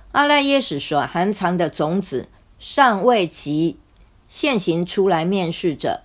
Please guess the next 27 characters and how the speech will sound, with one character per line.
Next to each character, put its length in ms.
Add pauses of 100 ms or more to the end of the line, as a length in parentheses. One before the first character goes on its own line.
(160)
称 400
为 320 (180)
清 640
音。 280 (420)
三， 440 (240)
助 340
缘 360 (260)
conditions， 1300 (400)
业 200
种 240
子 160
的 120
能 220
量 240
已 140
饱 260
足， 340 (180)
欲 240
其 420
今 240
生 220
要 160
现 240
行 220
出 200
来 200
者， 280